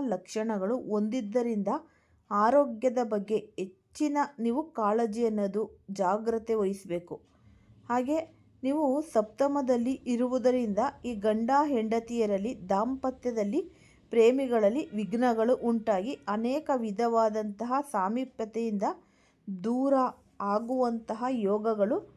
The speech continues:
ನಿಮಗೆ ಈ ಕೇತು ದೋಷದಿಂದ ಕಂಡುಬರುತ್ತೆ. ಹಾಗಾಗಿ ಗಣಪತಿಯ ಆರಾಧನೆ,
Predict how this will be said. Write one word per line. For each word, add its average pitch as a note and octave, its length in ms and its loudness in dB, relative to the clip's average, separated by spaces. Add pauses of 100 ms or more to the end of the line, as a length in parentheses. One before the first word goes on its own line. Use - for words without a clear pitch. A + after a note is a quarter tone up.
(300)
ನಿಮಗೆ A#3+ 340 2 (460)
ಈ D4 140 -2 (120)
ಕೇತು A#3 460 0
ದೋಷದಿಂದ A3 580 0 (280)
ಕಂಡುಬರುತ್ತೆ. G#3+ 760 2 (920)
ಹಾಗಾಗಿ C#4+ 720 2
ಗಣಪತಿಯ C4+ 640 0 (160)
ಆರಾಧನೆ, G#3 680 0